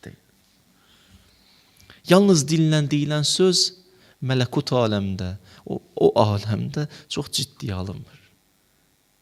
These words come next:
Misal çəkin, bu dünyadan sizə biri yatıb yuxuda danışır. Yanında oturan da eşidir ki, nəsə deyir. Məsələn, su gətir, nəsə deyir. Çox ciddiyə almırlar onu.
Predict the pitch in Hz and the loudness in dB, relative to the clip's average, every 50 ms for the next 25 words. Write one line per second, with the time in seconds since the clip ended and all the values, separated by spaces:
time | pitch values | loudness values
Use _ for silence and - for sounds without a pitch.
0 | _ 156 135 113 - 165 - - - - 151 - 165 151 139 131 131 110 110 110 | _ -10 -6 -4 -4 -4 -2 -4 -4 -6 -6 -6 -6 -6 -6 -6 -6 -6 -4 -4
1 | 110 110 113 117 113 - - - 156 156 156 - 131 135 143 143 139 127 120 120 | -4 -4 -6 -4 -4 -4 -4 -4 -4 -6 -8 -8 -6 -6 -4 -4 -2 -4 -4 -4
2 | - 160 151 147 - - - - 110 117 - - 120 123 123 123 113 98 92 92 | -6 -8 -10 -10 -12 -18 -14 -10 -10 -8 -8 -6 -6 -6 -4 -4 -4 -4 -4 -6
3 | - - - - - - - _ - - - - - - - - - - 127 123 | -8 -8 -8 -10 -12 -12 -14 _ -20 -20 -20 -20 -20 -20 -20 -20 -12 -8 -8 -6
4 | 123 127 127 123 143 139 139 - - 156 156 151 143 120 - - - 127 117 113 | -6 -6 -4 -2 -2 -4 -4 -4 -6 -6 -4 -2 -2 -2 -2 -4 -6 -6 -6 -6
5 | - - 113 - - - - 104 - 104 98 - 101 98 - - - - _ _ | -8 -10 -12 -14 -12 -10 -6 -4 -4 -4 -6 -6 -10 -12 -12 -12 -14 -16 _ _
6 | - - - - 120 117 - - - 113 117 104 98 98 - - - - 110 - | -12 -10 -10 -8 -8 -8 -8 -10 -10 -10 -8 -8 -8 -8 -10 -10 -10 -8 -8 -8
7 | - 101 - - - - - _ _ _ _ _ _ - - _ _ _ - - | -8 -8 -10 -10 -14 -18 -18 _ _ _ _ _ _ -20 -20 _ _ _ -16 -16
8 | - 143 - - 135 - - - 160 160 165 135 107 98 - 87 90 - - 92 | -12 -10 -10 -10 -10 -10 -6 -4 -2 -2 -2 -2 -4 -4 -6 -8 -8 -10 -10 -12